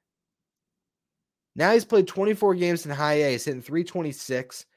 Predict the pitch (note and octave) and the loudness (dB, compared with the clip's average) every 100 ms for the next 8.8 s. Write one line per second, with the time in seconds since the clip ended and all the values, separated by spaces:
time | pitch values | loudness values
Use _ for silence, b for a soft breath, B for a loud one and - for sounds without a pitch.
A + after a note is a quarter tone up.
0 | _ _ _ F3 F3+ - F3 F3 D#3+ - | _ _ _ -2 -2 0 -4 -4 -12 -14
1 | - C3+ D3+ - B2+ B2+ A2 G#2+ A2+ A2+ | -8 -2 -2 -2 -4 -4 -6 -6 -6 -6
2 | - C3+ D3 C#3 B2+ A2+ A2 A2 - G#2 | -4 0 0 -2 -4 -6 -6 -10 -8 -6
3 | G#2+ - C#3 C#3 C#3 B2 A#2 A2+ - C3 | -6 -4 -2 -2 -2 -6 -6 -6 -6 -8
4 | B2+ A#2 G#2+ G#2+ A2+ _ _ _ _ _ | -4 -2 -2 -4 -8 _ _ _ _ _
5 | _ - G3+ G3 G3 F3+ D#3+ D3+ C#3+ C#3+ | _ 0 2 2 2 4 4 4 2 0
6 | - F3+ F3+ E3+ D#3 D3 C#3 C3 C3 C3 | -4 -6 -4 -4 -2 -4 -4 -2 0 0
7 | B2 C3+ E3+ E3 D3+ C#3+ C3 B2+ B2+ A#2 | -2 0 0 0 -2 0 0 -2 -2 -12
8 | A2 G2 A2+ G#2 - C3 C3 B2 | -12 -10 -10 -10 -8 -6 -6 -8